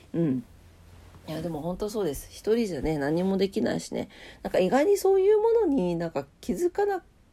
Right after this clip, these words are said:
かったりするんですよね。なんか、気づかずに感謝もせずに、なんか、あいつがどうだ、こいつがどうだとか言っちゃってさ、ね、結局一人になって、あー、なんか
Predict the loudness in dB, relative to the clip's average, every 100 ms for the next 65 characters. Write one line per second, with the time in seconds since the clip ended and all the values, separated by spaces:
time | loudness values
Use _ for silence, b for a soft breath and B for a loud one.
0 | _ -10 -8 -6 -6 -6 -6 -4 -2 -2
1 | -4 -4 0 -2 B B B -4 -2 2
2 | 0 2 0 2 2 4 4 2 0 -2
3 | 2 2 2 0 0 0 0 0 0 -2
4 | -2 0 -2 -2 -2 0 2 2 0 -2
5 | -2 -2 0 0 -2 -6 -2 -2 -2 -6
6 | -8 -6 0 2 2 B B B B -2
7 | 0 0 -8 -4 0 2 2 0 0 0
8 | 2 2 0 0 2 2 2 2 0 -2
9 | -2 -2